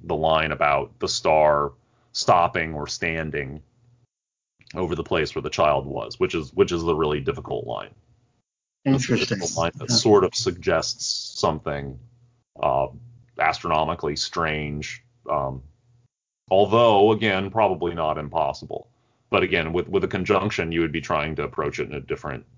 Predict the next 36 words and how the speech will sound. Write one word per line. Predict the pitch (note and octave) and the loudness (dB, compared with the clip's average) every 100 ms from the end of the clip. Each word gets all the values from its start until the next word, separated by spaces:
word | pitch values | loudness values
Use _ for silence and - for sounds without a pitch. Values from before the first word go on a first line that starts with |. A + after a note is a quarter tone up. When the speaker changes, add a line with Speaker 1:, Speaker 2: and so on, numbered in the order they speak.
| - | -16
Speaker 1:
you | C#2+ | -14
know, | A1+ G#1 - - | -12 -14 -14 -10
in | |
a | D#2 | -8
different | D2+ D2 C#2 | -6 -6 -6
way, | C#2 C2+ C#2+ | -6 -4 -6
and | C#2 | -8
I | - D2 | -8 -8
think | D2 E2+ | -6 -6
there | C#2+ | -4
are | C#2+ | -4
difficulties | D#2 D2+ - C#2+ - C#2 | -2 -4 -2 -4 -4 -6
there | C#2+ C#2 C2 | -4 -4 -4
that, | C2+ - - - - _ _ _ _ - | -4 -6 -8 -20 -20 _ _ _ _ -2
that | C#2 - | -2 -2
think, | F#2 D2+ - | -2 -2 -2
that's, | E2 - - - - | -2 0 -2 -4 2
uh, | D#2 C#2+ C#2+ - _ | 4 4 0 -10 _
thinking | - F2+ F2 | 0 2 2
of | D2+ | 2
it | D2+ | 0
as | D2+ | -2
a | |
comet | D#2+ F#2 D2 C2+ - | 0 2 2 0 -4
might | D2 C2+ | -8 -6
not | C#2+ A1+ | -8 -8
be, | - - - _ | -10 -12 -16 _
might | - - - B1 D2+ | -8 -6 -8 -8 -6
not | B1+ B1 | -6 -8
be | C#2+ | -10
so | - | -12
difficult. | E2 - - - - _ - _ _ _ _ _ - | -12 -16 -14 -14 -14 _ -20 _ _ _ _ _ -2
Speaker 2:
Right, | D3+ C3 A#2+ A#2 A#2+ - _ - - | 2 4 4 4 2 0 _ -20 -6
right. | - C3 A#2+ C#3 - - _ _ _ _ _ | 2 6 6 4 0 -16 _ _ _ _ _
So, | B2+ B2+ - - | 4 4 2 0
um, | D3 - - D3 B2+ B2 B2+ | 2 2 2 4 6 6 6